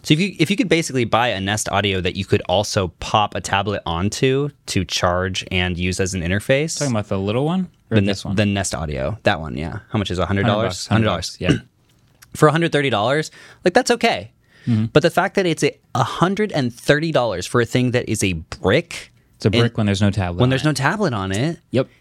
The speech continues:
Speaker 1: It's
Speaker 2: that's
Speaker 1: like,
Speaker 2: tough.
Speaker 1: why would you buy extra of these? Like, you're just gonna have things plugged in that, that do literally nothing unless you figure that, "Oh, maybe I'll move the tablet over."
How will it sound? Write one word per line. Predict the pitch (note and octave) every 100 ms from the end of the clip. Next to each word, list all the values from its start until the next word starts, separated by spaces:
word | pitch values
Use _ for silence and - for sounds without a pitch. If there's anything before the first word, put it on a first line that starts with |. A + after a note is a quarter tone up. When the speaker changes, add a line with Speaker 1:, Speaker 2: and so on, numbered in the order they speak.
| -
Speaker 1:
It's | D#3
Speaker 2:
that's | E3
Speaker 1:
like, |
Speaker 2:
tough. | - - -
Speaker 1:
why | A#2+ D3+
would | G3+
you | F#3+
buy | D3+ C#3+
extra | C3 - - C3+
of | G#2 F2+
these? | F2 F2+
Like, | F#2+
you're | A2+
just | A2 -
gonna | B2+ A#2
have | A#2+ -
things | A#2+ A2+
plugged | - A#2 A2+ G#2+
in | A#2
that, | G#2
that | F#2+ -
do | F#2+ A#2+
literally | G#2+ F2+ G#2 C#3+ C#3 C3
nothing | G#2+ F2 - E2+ D#2+
unless | F#2+ G2+ -
you | G2+
figure | - G#2 G2 G2
that, | F#2 F2+
"Oh, | - G2
maybe | F2+ E2+ E2+
I'll |
move | E2 E2+
the | E2
tablet | - D#2+ - -
over." | A#1+ - - -